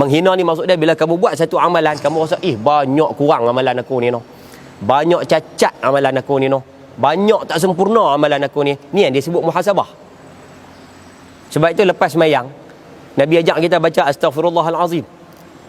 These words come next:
Ya, oh, terima kasih. Tak ada ayat pun kira boleh cover dah lah. Kan?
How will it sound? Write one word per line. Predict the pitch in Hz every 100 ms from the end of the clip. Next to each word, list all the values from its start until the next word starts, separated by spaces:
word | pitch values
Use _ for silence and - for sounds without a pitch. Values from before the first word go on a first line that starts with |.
| - - - - - - 127
Ya, | 127 98 -
oh, | 110 143 143 131
terima | 107 101
kasih. | 98 95 92 95 98 - - - - - - - - - - -
Tak | 95
ada | 78
ayat | 101 101
pun | 92 101
kira | 101 92
boleh | 92 98
cover | 92 90 90 90
dah | 92
lah. | 107 - - - - - - - - - - -
Kan? | 175